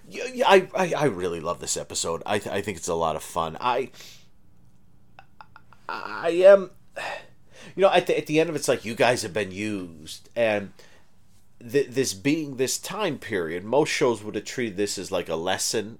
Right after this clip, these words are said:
Oh, especially if this was a little later in the seventies, eighties. Um, geez, could this be Happy Days portending the sort of lessons, or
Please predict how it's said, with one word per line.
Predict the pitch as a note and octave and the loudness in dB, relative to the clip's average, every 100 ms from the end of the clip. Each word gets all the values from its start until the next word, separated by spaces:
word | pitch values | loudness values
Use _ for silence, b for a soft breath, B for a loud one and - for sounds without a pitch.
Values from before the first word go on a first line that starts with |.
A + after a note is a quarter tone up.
| - | 0
Oh, | B2 G#2+ | 2 2
especially | - - C3+ - G2+ | 0 0 0 0 -4
if | |
this | G2 G2 | -4 -6
was | F#2 | -6
a | F2+ | -4
little | F2+ F2 E2+ | -2 -2 0
later | F#2+ F2+ E2+ | 0 0 -2
in | D#2+ | -4
the | E2 | -6
seventies, | - D#2 D#2 C2+ B1+ - - | -6 -6 -10 -16 -18 -20 -14
eighties. | G#2 F2 E2+ E2 - B B B B - | -12 -10 -12 -12 -14 B B B B -2
Um, | G2 F#2+ E2+ B B - | 2 2 -2 B B -12
geez, | - C3+ - | -4 -4 -4
could | - F#2+ | -6 -6
this | B2 | -6
be | - A2 G2+ E2+ - - - | -4 -4 -4 -6 -20 -20 -6
Happy | A2 G#2+ | -4 -2
Days | G2+ - | -2 -4
portending | - F#2+ - B2 G#2+ D#2+ | -6 -6 -2 -2 -2 -4
the | |
sort | D#2+ G#2+ F2+ | -2 0 0
of | D#2 | 2
lessons, | F2+ F#2 - E2 D2 D#2 F2 | 2 2 0 -6 -8 -6 -2
or | D#2+ | -2